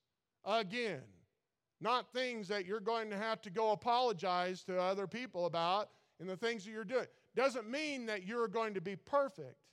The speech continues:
but it means that you are going to be living in a holy conversation in a way that if people are going to be offended by you, they are offended like they were of Daniel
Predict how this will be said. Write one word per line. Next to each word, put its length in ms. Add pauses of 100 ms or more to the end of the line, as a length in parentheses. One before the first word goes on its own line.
(640)
but 120
it 80
means 320
that 180
you 180
are 100
going 260
to 80
be 160
living 460
in 160
a 160
holy 300
conversation 880
in 100
a 60
way 520
that 320 (320)
if 240
people 300
are 100
going 280
to 60
be 140
offended 640
by 200
you, 480 (280)
they 200
are 220
offended 640
like 260
they 120
were 260
of 200
Daniel 760